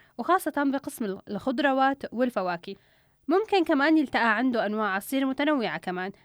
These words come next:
في شغلة إنه من زمان كان العرب كتير يستغربوا إنه <laughs> ليش ما في، آه، بتركيا غير نوعين من العصير، هن الشيفتالي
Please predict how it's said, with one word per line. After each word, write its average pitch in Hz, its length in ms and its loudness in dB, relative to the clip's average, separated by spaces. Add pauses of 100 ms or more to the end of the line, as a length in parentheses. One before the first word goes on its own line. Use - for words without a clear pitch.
(340)
في 240 120 -2
شغلة 302 380 2
إنه 190 380 -4
من 202 160 -6
زمان 247 440 0
كان 202 240 -4
العرب 214 320 -4
كتير 247 220 -4
يستغربوا 226 600 -4
إنه 190 300 -6
<laughs> - 0 -
ليش 220 360 -4
ما 220 160 0
في، 233 320 -6 (340)
آه، 185 280 -2
بتركيا 214 520 -4
غير 220 180 0
نوعين 208 400 -2
من 202 160 -2
العصير، 170 420 -8 (260)
هن 220 160 0 (100)
الشيفتالي 208 800 -4